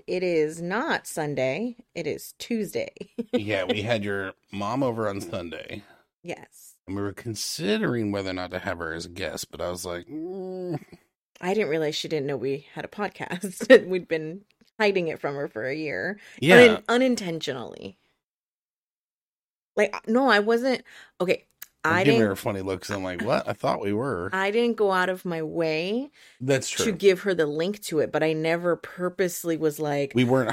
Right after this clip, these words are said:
Speaker 1: "Can't
Speaker 2: hiding
Speaker 1: talk
Speaker 2: it.
Speaker 1: to my mom about my podcast."
Speaker 2: We weren't hiding it. We just weren't offering it.
Speaker 1: Right.
Speaker 2: Okay.
Speaker 1: But, but she missed somehow, like, every conversation we ever had about.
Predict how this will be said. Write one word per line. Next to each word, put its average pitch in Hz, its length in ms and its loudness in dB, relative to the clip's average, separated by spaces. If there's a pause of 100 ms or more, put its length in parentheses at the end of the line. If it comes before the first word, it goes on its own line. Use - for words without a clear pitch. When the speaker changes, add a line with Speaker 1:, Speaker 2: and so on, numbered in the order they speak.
Speaker 1:
"Can't - 160 6
Speaker 2:
hiding 104 220 4
Speaker 1:
talk 101 80 2
Speaker 2:
it. - 80 -2
Speaker 1:
to - 80 0
my 220 100 -4
mom 226 240 -6
about 196 260 -4
my 175 80 -14
podcast." - 460 -12 (220)
Speaker 2:
We 110 80 2
weren't 123 240 4
hiding 101 400 2
it. 87 160 -6
We 92 100 -8
just 95 240 -8
weren't 87 220 -8
offering 76 460 -6
it. - 120 -18 (220)
Speaker 1:
Right. - 400 -4 (440)
Speaker 2:
Okay. 123 200 -6
Speaker 1:
But, 220 300 4
but 233 120 8
she 240 200 4
missed 220 460 2
somehow, 151 500 -4
like, 147 320 -4
every 147 300 0
conversation 135 640 -4
we 131 80 -2
ever 131 160 -6
had 139 220 -4
about. 76 400 -6